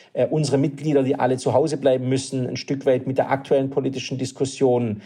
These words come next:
äh, zusammenbringen können. Wir machen sehr viele Telefon- und Videokonferenzen. Wir versuchen, neue Angebote zu schaffen. Ähm, und all das hält uns momentan davon ab,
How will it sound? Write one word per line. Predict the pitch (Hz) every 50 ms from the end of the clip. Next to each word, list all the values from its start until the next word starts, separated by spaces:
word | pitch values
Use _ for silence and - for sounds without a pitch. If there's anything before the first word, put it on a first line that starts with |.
| - - - - -
äh, | - 113
zusammenbringen | 104 - 123 117 127 131 170 175 170 - 170 170 165 151
können. | - - 160 156
Wir | 147 131
machen | 120 113 127 123
sehr | 110 - 131 123
viele | - 135 127 120
Telefon- | - 135 120 120 120 - 139 147 143
und | 127 113 101
Videokonferenzen. | 156 175 175 175 - - - 160 156 - 160 139 147 147 151 147 - 160 147 143 - - - -
Wir | - 120
versuchen, | - - 131 127 - 156 - - 135 127
neue | 123 123 135 135 123
Angebote | - 135 147 147 160 139 156 151 143 143 139
zu | - -
schaffen. | 143 - 143 131 131 - - 143 139 135 139 - - - -
Ähm, | - 123 127 123 127 127 127
und | - - 113 110 104 -
all | 127 131 131 123
das | 143 143 139 -
hält | 147 139 139 139
uns | 143 131 - -
momentan | 135 127 120 107 104 - - 117 113 120 120
davon | 107 110 - - 120
ab, | - - 131 135 - -